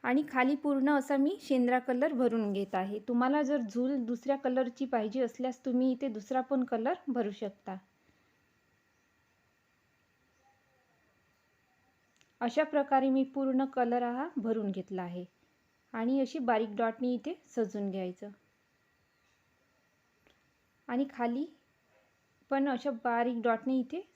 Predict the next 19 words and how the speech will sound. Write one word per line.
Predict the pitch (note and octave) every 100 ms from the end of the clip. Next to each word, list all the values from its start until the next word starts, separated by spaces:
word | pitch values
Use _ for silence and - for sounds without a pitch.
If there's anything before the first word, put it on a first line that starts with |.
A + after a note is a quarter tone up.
| -
सजवायचं. | G#3+ F#3+ G3 F3+ - G3 - _ _ _ _ _ _ _ _ _ _ _ _
तुम्हाला | C#4 C4+ D4+ D4
वाटल्यास | C4+ C4+ D4 D4
तुम्ही | C4+ C#4
इथे | C#4
कोणती | D4 C4+ B3+ C#4+
पण | C4+ C#4
डिझाइन | B3+ A#3+ D4+ -
काढू | B3 F#3+ F3
शकता | - F#3+ _ - F#3+ _ _ _ _ _ _ -
आणि | A#3+ C#4
अशी | C4+ D#4+
बारीक | C4 A#3+ A3 G#3+
बारीक | A#3+ D4+ F4
गोल | C4 A3+ G#3+
काढून | G3+ F#3+ G3
घ्यायचे | F#3+ F#3+ F#3 G3+ G3 _ _ _ _ _ _ _ _ _ _ _ _ _ _ _ _ _ _ _ _ _ _ _ _ _ _ _ -
आणि | B3 C#4
याच्यामध्ये | C4+ C4 C#4 C4+ B3 E4